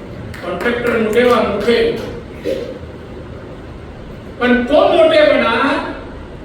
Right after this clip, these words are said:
तुमच्या कर्तृत्वाच्या कामात दिसून लोकांनी कौतुक केलं. "वा, काय सुबक इमारत आहे." बॅरिस्टर नागपेंच्या नावाला शोधण्याची साजेशी आहे.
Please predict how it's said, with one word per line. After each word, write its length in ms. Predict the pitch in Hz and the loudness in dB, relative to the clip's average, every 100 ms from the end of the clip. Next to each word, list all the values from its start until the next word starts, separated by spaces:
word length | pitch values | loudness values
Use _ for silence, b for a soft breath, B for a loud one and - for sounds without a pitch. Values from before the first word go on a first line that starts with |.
| - | -12
तुमच्या 280 | 202 - 202 | -10 -8 -8
कर्तृत्वाच्या 840 | 190 190 190 - 240 - 247 226 | -6 -4 -4 -4 -6 -4 -4 -4
कामात 600 | 214 - 170 180 240 247 | -6 -8 -8 -6 -4 -4
दिसून 300 | 202 202 240 | -6 -8 -6
लोकांनी 580 | 220 190 180 196 240 233 | -6 -6 -4 -2 -2 -2
कौतुक 420 | - 190 - - | -4 -6 -6 -6
केलं. 240 | 226 170 - | -2 -2 -2
"वा, 120 | - - - - - - - | -6 -8 -12 -14 -14 -14 -6
काय 140 | 247 | -2
सुबक 460 | 269 247 262 277 285 | -2 2 2 2 2
इमारत 360 | 285 285 285 269 | 4 6 4 4
आहे." 420 | 240 - - - - - - - - - - - | 2 2 -2 -8 -12 -14 -14 -14 -14 -12 -12 -8
बॅरिस्टर 500 | 190 180 180 - - - - - - | -4 -2 -2 -2 -2 -4 -8 -10 -10
नागपेंच्या 500 | 330 330 - 214 440 | -8 -6 -4 -2 0
नावाला 500 | 220 - - 233 226 - | -2 -2 -4 -2 -4 -4
शोधण्याची 520 | 180 180 247 269 214 | -2 -2 -2 -2 -4
साजेशी 640 | - 185 190 247 247 262 | -4 -4 -2 -2 -2 -2
आहे. 140 | 247 | -2